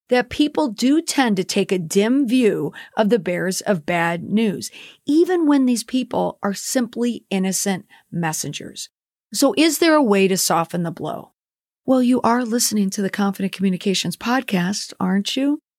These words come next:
I don't know if you're like me, but I do a much better job at this stage of my life when it comes to delivering bad news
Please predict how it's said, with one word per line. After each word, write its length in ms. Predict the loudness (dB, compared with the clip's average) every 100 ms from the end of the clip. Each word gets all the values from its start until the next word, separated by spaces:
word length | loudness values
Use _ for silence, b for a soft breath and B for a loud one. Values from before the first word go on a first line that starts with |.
| _ _ _ -6
I 80 | -2
don't 140 | 2
know 100 | 2
if 100 | 2
you're 120 | 2
like 260 | 4 2 0
me, 200 | -2 0
but 180 | 0 0
I 200 | 2 2
do 180 | 4 4
a 80 | 4
much 500 | 4 4 2 0 0
better 280 | 2 2
job 500 | 0 -2 -2 -2 -4 -8 _ _
at 220 | -8 -4
this 160 | 2 2
stage 340 | 2 -2 -6
of 60 | -6
my 180 | -4 -4
life 380 | -2 -4 -4 -14 B B
when 140 | 2 2
it 100 | 2
comes 320 | 2 2 0
to 120 | 2
delivering 600 | 2 4 2 4 2 2
bad 300 | 2 2 2
news 420 | -2 -4 -4 -8